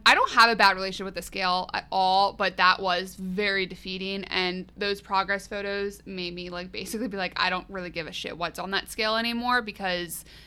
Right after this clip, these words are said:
I mean, I care, but I don't, because obviously my body composition is completely different. Um, but yeah, I,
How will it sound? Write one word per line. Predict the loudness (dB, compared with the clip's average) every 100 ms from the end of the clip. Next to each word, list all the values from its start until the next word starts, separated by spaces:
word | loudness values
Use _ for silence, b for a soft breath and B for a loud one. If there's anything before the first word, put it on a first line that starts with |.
| b
I | 4
mean, | 8
I | 6
care, | 6 4 4
but | 2 -4
I |
don't, | -2 -2 -2 -6
because | -8 -8 -4
obviously | 0 0 -2 -6 -6
my | -6
body | -2 -2 -2
composition | -6 -10 -10 -12 -10
is | -12
completely | -10 -12 -12 -12
different. | -12 -8 -10 -12 b b b b b 4
Um, | 8 10 8 4 -2 -10 -14 -18 -20 -20 -20 -14
but | 4 8 10 8 6 2 -10 -20 -20 -20 -20 -8
yeah, | 4 8 10
I, | 10 8 8 6